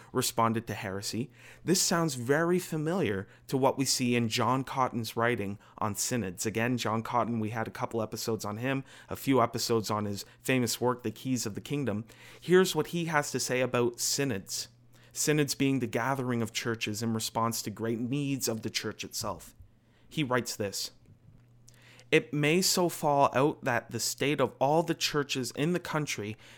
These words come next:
may be corrupted and beginning to discern their corruption, may desire the concurse and counsel of one another for a speedy and safe and general reformation." Again, that's in the archaic language of John Cotton,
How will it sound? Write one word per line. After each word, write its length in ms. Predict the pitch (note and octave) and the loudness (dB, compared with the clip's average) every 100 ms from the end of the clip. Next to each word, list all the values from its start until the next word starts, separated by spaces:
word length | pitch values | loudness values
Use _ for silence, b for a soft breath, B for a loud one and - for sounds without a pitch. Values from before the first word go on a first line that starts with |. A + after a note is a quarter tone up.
| B | B
may 160 | C#3 | 0
be 180 | D#3+ C#3+ | 2 0
corrupted 640 | B2+ - A2+ A#2+ C#3 D#3 C#3+ | -2 -4 0 0 0 0 2
and 160 | B2 | 2
beginning 420 | A#2 A2+ D3 E3+ E3 | 0 0 0 2 -2
to 120 | C#3 | -4
discern 500 | B2+ - - F3+ F#3+ | -2 0 0 0 2
their 160 | A#2 | 0
corruption, 640 | A2 - G2+ G#2+ - A2 A#2 B B B | -2 -2 -2 0 -2 -2 -4 B B B
may 200 | - D3+ | 2 2
desire 640 | D#3+ C#3+ B2+ C#3 D3 E3+ E3+ | 4 2 2 2 4 4 2
the 140 | C#3 | 0
concurse 680 | - B2 A2 - C#3+ E3+ - - | -2 -4 -4 -2 0 0 -6 -4
and 160 | B2+ A#2 | -4 -2
counsel 540 | - C#3 D3 - A2+ | -2 -2 -2 -2 -2
of 180 | - A#2+ | -2 -2
one 160 | A#2 A#2 | 0 0
another 440 | A2 G#2 G2 G2 B B | 0 -2 -4 -6 B B
for 220 | - C#3 C3 | -4 2 4
a 60 | |
speedy 640 | - - - D#3+ D#3 D3+ D#3 B | 4 0 0 -2 0 -2 -4 B
and 180 | - A2 | -4 -2
safe 420 | - C3+ B2+ B2+ - b b | 0 2 2 0 -6 b b
and 160 | - A2 | -2 -2
general 580 | A2 A#2 A2 G#2 G2 A2 b - | 0 0 0 0 -4 -10 b -6
reformation." 840 | G#2 G#2 G#2+ G2 G2+ - F#2+ G#2 - _ - | -4 -2 -4 -2 -2 -4 -6 -10 -18 _ -10
Again, 340 | A2+ A#2 A2+ | -2 0 2
that's 220 | G#2+ A2 | 0 -2
in 100 | A2 | -2
the 140 | G#2+ G#2+ | 0 0
archaic 480 | A2 - A#2+ A2 G#2+ | -2 -4 -2 -2 -2
language 420 | G#2+ A2+ A2 G#2+ | -2 0 0 -2
of 100 | G2 | -4
John 260 | A2 G#2 | -2 -2
Cotton, 480 | A2 D3 C#3+ G#2+ A2 | -2 0 0 -2 -10